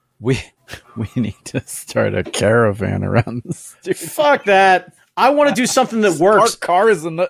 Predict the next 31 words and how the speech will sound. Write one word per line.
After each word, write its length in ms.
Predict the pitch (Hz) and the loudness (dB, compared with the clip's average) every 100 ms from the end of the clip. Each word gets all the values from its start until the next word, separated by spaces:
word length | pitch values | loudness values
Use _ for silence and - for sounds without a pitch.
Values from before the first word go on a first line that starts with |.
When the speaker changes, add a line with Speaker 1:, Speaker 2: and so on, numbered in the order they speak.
| - | -4
Speaker 1:
in 80 | 165 | 0
Speaker 2:
I, 180 | 247 262 | 4 2
Speaker 1:
the, 120 | 160 | 4
Speaker 2:
I 120 | 285 | 2
Speaker 1:
in 60 | 330 | 2
Speaker 2:
wanna 180 | 330 302 | 0 0
Speaker 1:
the 40 | |
Speaker 2:
do 40 | 294 | -2
Speaker 1:
way. 40 | |
Speaker 2:
something 400 | - 277 262 269 226 | 0 0 0 -2 -4
that 120 | 170 | -4
fucking 500 | - 226 220 202 151 | 0 0 2 0 2
works. 640 | 165 135 95 - - - _ _ _ _ _ _ _ _ _ _ _ _ _ _ _ _ _ - | 2 0 -2 -6 -8 -10 _ _ _ _ _ _ _ _ _ _ _ _ _ _ _ _ _ -14
Speaker 1:
Yeah. 120 | 90 | 0
Speaker 2:
Publish 340 | 269 339 339 | 2 2 0
the 100 | 302 | -2
fucking 380 | - 294 277 294 | -2 0 0 -4
addresses 500 | 220 220 254 240 196 | -2 2 2 2 0
of 140 | 190 202 | 2 4
all 180 | 233 | 4
these 220 | 233 214 139 | 4 0 0
dickheads 760 | 202 208 - 113 101 110 - - - - | 0 0 -2 -6 -8 -12 -14 -16 -20 -4
who, 380 | 190 208 190 196 | 0 2 2 0
who 80 | 165 | 2
run 180 | 208 214 | 4 4
the 80 | |
studios. 800 | 202 - 240 196 135 85 - - - _ _ - | 0 0 0 0 -2 -6 -14 -18 -20 _ _ -6
Picket 340 | 285 302 330 | -4 0 0
their 160 | 233 233 | 2 2
Speaker 1:
Yeah. 60 | 208 | 0
Speaker 2:
houses. 680 | 208 214 190 143 98 - | 0 0 0 -6 -12 -16